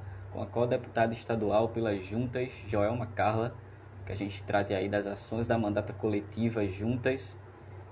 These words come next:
eh, nesse momento de pandemia e também da importância da agroecologia neste momento de pandemia covid dezenove.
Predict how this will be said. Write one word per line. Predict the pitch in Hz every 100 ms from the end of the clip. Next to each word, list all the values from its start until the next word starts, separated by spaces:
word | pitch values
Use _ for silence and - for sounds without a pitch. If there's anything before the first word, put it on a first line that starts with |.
| - -
eh, | 98 101 98 98
nesse | 113 -
momento | 110 110 -
de | 110
pandemia | - 110 104 101 110 127 -
e | 123
também | 151 110 113
da | 123
importância | 123 123 123 - - 104 113 107
da | 104 - -
agroecologia | 107 110 104 117 113 98 98 98 107 113 - - - - - -
neste | 107 - -
momento | 101 95 98 101 - - - -
de | 104 101 - - -
pandemia | 123 127 113 101 101 104 104 -
covid | - 107 92 107 107 104
dezenove. | 107 110 95 80 -